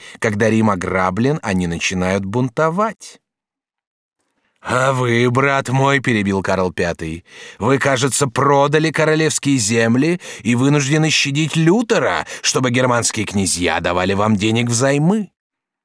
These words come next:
«А при том еще, — продолжал Франциск, — ваши кортесы совсем не так сговорчивы, как мой сенат,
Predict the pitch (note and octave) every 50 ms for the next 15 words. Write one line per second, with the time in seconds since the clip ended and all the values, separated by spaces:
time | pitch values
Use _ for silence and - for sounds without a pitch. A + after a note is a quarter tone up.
0 | _ _ _ _ _ _ _ _ _ _ _ _ _ - D#3+ E3 - F3 F3+ F#3+
1 | - - E3+ E3+ D#3+ D#3 D#3+ D3+ D#3+ F3+ E3+ - - G3 G#3 G#3+ G#3+ - - A2+
2 | G#2+ G2+ F#2+ F2+ F#2 F#2+ F2+ - G2 F#2+ F2 - - F#2 F2 - - - - _
3 | _ - - - - - - - _ B2+ C#3 E3 F3+ - G#3 F#3 - G3 F#3+ F3+
4 | - - F3+ F#3 E3+ - G#3+ G3 - G#3 G3 - - G#3+ G#3 G#3 G#3+ G3 A3 G#3+
5 | G3 F#3 F#3+ A3+ A3+ G3+ F#3+ F#3+ F3+ - - G#3 G#3 G#3 - G#3+ G3 - G3+ G3+
6 | F#3+ - - - G3 F#3+ F#3 E3+ C3+ A#2+ - _ - -